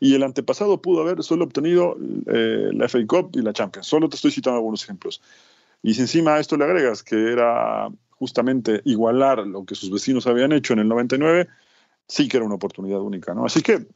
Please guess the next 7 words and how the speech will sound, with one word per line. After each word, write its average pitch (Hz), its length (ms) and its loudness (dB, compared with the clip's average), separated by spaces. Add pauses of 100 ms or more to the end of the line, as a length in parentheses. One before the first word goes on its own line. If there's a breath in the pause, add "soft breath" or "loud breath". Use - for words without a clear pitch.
(360)
lo 98 80 0
tenías 127 200 0
que - 100 -2
hacer 185 200 0
como 120 220 -2
fuera. 190 320 0 (180)
Y 107 580 4